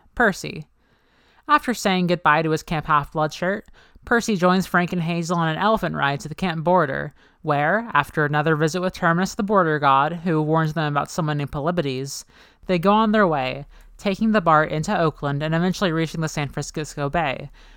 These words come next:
where they find the totality of the Roman Navy. A tiny, disgusting dinghy called Pax. Percy uses his magic boat powers to fix it up, and the kids sail on toward the Golden Gate Bridge.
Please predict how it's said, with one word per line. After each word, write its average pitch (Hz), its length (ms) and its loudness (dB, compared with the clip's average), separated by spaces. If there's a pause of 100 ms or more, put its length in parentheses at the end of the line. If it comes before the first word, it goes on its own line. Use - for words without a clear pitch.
(100)
where 226 100 0
they 233 100 2
find 226 220 2
the 220 80 2
totality 190 560 4
of 165 80 0
the 165 80 2
Roman 156 260 2
Navy. 131 500 -6 (520)
A 160 80 -6
tiny, 214 640 0
disgusting - 680 -2
dinghy 156 360 -2
called 143 300 -4
Pax. - 640 -2 (560)
Percy 277 380 0
uses 170 400 -2
his 160 160 -6
magic 156 360 0
boat 156 180 0
powers 165 340 2
to 143 60 -12
fix - 240 -4
it 160 60 -6
up, 185 220 -2
and 143 140 -2
the 147 60 -4
kids 165 380 -6
sail 185 340 0
on 180 200 0
toward 175 160 -2
the 143 80 -6
Golden 143 300 0
Gate 147 220 -6
Bridge. - 480 -10